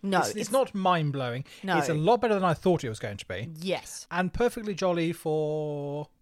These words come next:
Speaker 2: a one-off, something that looks really cool and is in, like, an impre-, it looks impressive.
Speaker 1: I think this is better than a tequila sunrise, 'cause
Speaker 2: You know,
Speaker 1: a
Speaker 2: I don't
Speaker 1: tequila,
Speaker 2: know.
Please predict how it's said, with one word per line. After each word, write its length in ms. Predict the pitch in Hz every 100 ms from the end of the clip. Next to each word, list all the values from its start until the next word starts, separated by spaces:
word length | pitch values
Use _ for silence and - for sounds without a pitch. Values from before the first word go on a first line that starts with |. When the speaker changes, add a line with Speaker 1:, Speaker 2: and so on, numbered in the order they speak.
| _
Speaker 2:
a 60 | 156
one-off, 720 | 160 190 170 160 - - - _ _ _ -
something 220 | - 185
that 120 | 170 165
looks 340 | 185 208 -
really 220 | 165 156
cool 380 | 139 139 131 135 - _ 147
and 180 | 151
is 140 | 151 139
in, 80 | 151
like, 180 | 156 156
an 100 | 160
impre-, 180 | 208 180
it 60 |
looks 480 | 180 185 202 - -
impressive. 500 | 151 131 - 95 - -
Speaker 1:
I 120 | 320
think 160 | 302 311
this 100 | 294
is 100 | -
better 220 | 240 226
than 140 | 208
a 80 | 196
tequila 380 | 180 - 196 165
sunrise, 640 | - 170 147 71 69 -
'cause 200 | - 185
Speaker 2:
You 100 | 170
know, 40 | 247
Speaker 1:
a 40 |
Speaker 2:
I 20 |
don't 80 | 226
Speaker 1:
tequila, 300 | 226 240 240
Speaker 2:
know. 60 | 202